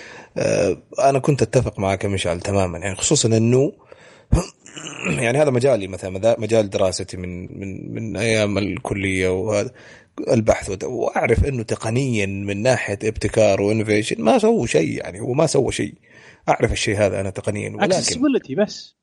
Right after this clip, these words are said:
Speaker 1: إيه،
Speaker 2: فقط لا
Speaker 1: لكن،
Speaker 2: غير.
Speaker 1: ولكن، ولكن معلش، يعني هنا النقطة المهمة جدا، وهذا اللي خلاني أت-، يعني وجهي، يعني وجهة نظري تتغير في المسألة. آه، قد يكون كلامك صحيح، ولكن كلام أبو عمر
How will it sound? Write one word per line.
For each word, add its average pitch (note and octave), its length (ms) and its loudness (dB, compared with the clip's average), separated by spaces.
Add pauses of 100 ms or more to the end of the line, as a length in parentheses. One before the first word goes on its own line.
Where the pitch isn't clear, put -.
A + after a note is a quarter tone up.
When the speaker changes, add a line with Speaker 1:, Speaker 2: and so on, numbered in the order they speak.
Speaker 1:
إيه، D3+ 60 2
Speaker 2:
فقط - 120 0
لا C#3 120 4
Speaker 1:
لكن، F3+ 140 2
Speaker 2:
غير. D3+ 120 0
Speaker 1:
ولكن، D3 520 0
ولكن A2 500 -4
معلش، G2+ 440 -2
يعني F2+ 180 -2
هنا C3 200 4
النقطة A2+ 400 -2
المهمة G#2 380 0
جدا، G#2+ 320 -2
وهذا A#2 180 6
اللي G2+ 120 0
خلاني G#2 320 2
أت-، F#2+ 400 -4 (140)
يعني F2+ 240 2
وجهي، G#2 460 2
يعني G#2 380 -4
وجهة A2+ 340 4
نظري G#2 180 2
تتغير F2+ 400 0
في - 60 -2
المسألة. F#2 420 -2 (1160)
آه، G#2+ 480 2 (440)
قد A#2+ 140 0
يكون F3 180 0
كلامك C3+ 360 0
صحيح، - 760 -10
ولكن A#2 520 2 (220)
كلام A#2 200 4
أبو A2 180 0
عمر A#2+ 480 2